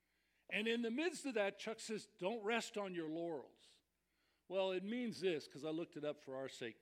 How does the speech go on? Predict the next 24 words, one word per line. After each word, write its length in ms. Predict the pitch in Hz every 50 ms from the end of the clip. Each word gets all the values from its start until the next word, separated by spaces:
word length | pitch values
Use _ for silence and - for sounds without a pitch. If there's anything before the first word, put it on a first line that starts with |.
| -
too. 200 | - 139 123 107 92 - _ _ _ _ _ _ _ _ _ _ _ _ _ _ _ _ _ _ _ -
Don't 200 | 196 220 269 247
be 120 | 320 302
satisfied 760 | 262 - - 294 247 247 254 220 - - 208 196 196 196 180 156
with 220 | 165 156 - -
past 500 | - - 185 180 175 170 - - - -
success, 840 | - 139 - - - - - 220 - - - 101 107 - - - - - _ _ _ _ _ _ _ _ _ _ _ _ _ _ _ _ _ _ _ _ _ - - - - -
so 240 | - - - 214 208
you 260 | 214 208 214 214 208
fail 400 | - - - 240 233 233 240 233
to 160 | 226 - 202
plan 540 | 185 - - - 214 220 214 208 208 208 196 - -
for 160 | - 175 180 160 - - - -
future 540 | - 233 247 247 233 - - - 151 123 107 98 -
success. 920 | - - - - 127 104 - - - - 92 - - - - - - - - - _ _ _ _ _ _ _ _ _ _ _ _ _ _ _ _ _ _ _ _ _ _ _ _ _ _ _ _ _ _ _ _ _ _ _ _ _ _ _ _ _ _ _ _ _ _ _ _ _ _ -
Oh. 200 | 131 170 147 82 - _ _ _ _ _ _ _ _ _ _ _ _ _ _ _ - - - _ _ _ _ _ _ _ _ _ _ _ _ _ _ _ _
Well, 100 | 139 139
I 40 | 139
started 420 | - - 175 160 160 147 143 131
to 80 | 147 143
understand 440 | 139 139 113 - - 226 220 151 -
'cause 180 | - 147 143 110
we 200 | 127 165 175 139
had, 260 | 127 165 175 160 147